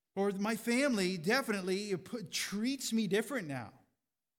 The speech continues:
Do not be surprised, brethren, if the world hates you.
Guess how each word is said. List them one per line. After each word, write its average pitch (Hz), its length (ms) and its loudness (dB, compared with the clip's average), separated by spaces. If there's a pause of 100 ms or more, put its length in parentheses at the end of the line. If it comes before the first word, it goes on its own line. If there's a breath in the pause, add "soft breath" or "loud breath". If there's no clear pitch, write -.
(2000)
Do 196 140 4
not 240 280 4
be 240 80 2
surprised, 202 680 2
brethren, 143 360 -2
if 165 140 -6
the 185 100 -2
world 165 360 0
hates 180 320 -4
you. 98 80 -16